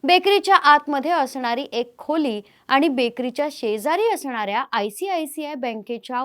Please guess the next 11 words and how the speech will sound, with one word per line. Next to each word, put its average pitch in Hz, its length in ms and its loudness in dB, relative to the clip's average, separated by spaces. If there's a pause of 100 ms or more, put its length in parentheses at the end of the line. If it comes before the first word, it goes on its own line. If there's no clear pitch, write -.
वरच्या 214 600 -8
मजल्यावरची 220 760 -8 (120)
खोली 247 380 -4 (440)
भाड्यानं 320 580 0
घेऊन 254 380 0 (340)
तिथे 359 320 2
त्यांचं 294 400 0
हे 262 200 -4
रॅकेट 220 440 -6 (140)
सुरू 180 360 -12
होतं. - 180 -16